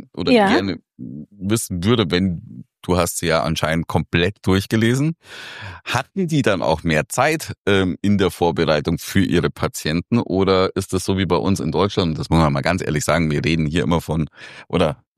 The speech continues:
Speaker 1: man, Schlagzeilen, ja.
Speaker 2: Das weiß ich nicht. Es ist, äh, so genau habe ich die Studie auch nicht gelesen, ne, weil ich bin jetzt, ähm, ich weiß einfach, <laughs> dass es, äh, also ich sehe in meinem Alltag, dass Aspekte dieser Studie zutreffen, so, ja. Und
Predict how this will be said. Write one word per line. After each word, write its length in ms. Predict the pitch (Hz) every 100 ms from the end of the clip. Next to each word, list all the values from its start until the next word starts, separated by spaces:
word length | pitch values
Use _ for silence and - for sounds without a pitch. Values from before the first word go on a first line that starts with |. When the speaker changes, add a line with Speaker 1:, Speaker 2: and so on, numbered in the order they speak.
| -
Speaker 1:
man, 260 | 78 80 - _ - 67
Schlagzeilen, 720 | - 78 78 - 69 67 - _ 101
ja. 160 | 69 71 - - _ _ _ _ _ _ _ _ - - - _ - 214 -
Speaker 2:
Das 240 | 254 -
weiß 240 | 220 240 330
ich 160 | 320
nicht. 320 | 285 330 - -
Es 200 | 233 -
ist, 340 | - 247 -
äh, 220 | - 220 214
so 120 | 214
genau 200 | 226 220
habe 100 | 202 214
ich 40 |
die 100 | -
Studie 220 | 214 196
auch 80 | -
nicht 160 | 220 -
gelesen, 440 | 202 208 220 208
ne, 120 | - 269
weil 100 | 254
ich 100 | 214
bin 120 | 233
jetzt, 240 | 226 - - - - - -
ähm, 320 | 214 214 - _
ich 220 | 220 -
weiß 400 | 196 208 220 - -
einfach, 440 | 208 208 180 - -
<laughs> 380 | 190 - 226 - - 392 311 -
dass 220 | 214 214
es, 180 | 202 - -
äh, 260 | 214 208 -
also 160 | 214
ich 140 | 220 -
sehe 260 | 226 247
in 160 | 240 226
meinem 240 | 220 214 -
Alltag, 440 | - 240 - 226 -
dass 160 | 214 -
Aspekte 560 | 202 - 247 294 -
dieser 240 | 233 226 226
Studie 320 | - 226 220
zutreffen, 640 | - 233 - - - 202
so, 140 | - 147
ja. 220 | 233 311
Und 280 | - 214